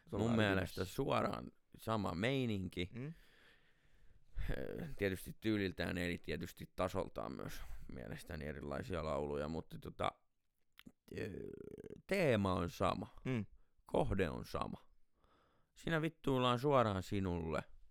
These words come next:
Speaker 2: joka laittaa rippukeidun kiinni keväällä ja joka pitää remma-, jemmarahaa pankkitilille.
Speaker 1: Mm.
Speaker 2: Mä oon tätä mieltä.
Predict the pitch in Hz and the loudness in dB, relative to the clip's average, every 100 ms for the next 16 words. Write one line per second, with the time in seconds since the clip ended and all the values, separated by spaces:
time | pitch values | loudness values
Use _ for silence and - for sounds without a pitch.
0 | - _ - - _ - - - 95 92 | -20 _ -20 -20 _ -20 -20 -2 2 6
1 | 101 95 - 95 92 92 - - - 78 | 6 4 2 4 6 4 6 6 6 2
2 | 73 - - - 90 92 85 - 82 90 | 0 -4 -8 -8 -2 0 -2 -4 -2 0
3 | 90 92 92 92 - 87 95 95 92 92 | 2 4 2 2 -2 -2 2 2 2 2
4 | 95 - - - 117 104 95 87 87 85 | 0 -2 -6 -2 0 2 2 2 0 -2
5 | - - - - - - - - - - | -4 -6 -12 -20 -18 -20 -20 -20 -20 -18
6 | - 113 113 - - - - 185 170 135 | -10 -8 -8 -14 -20 -16 4 6 8 6
7 | - - - - - | 2 -4 -8 -12 -14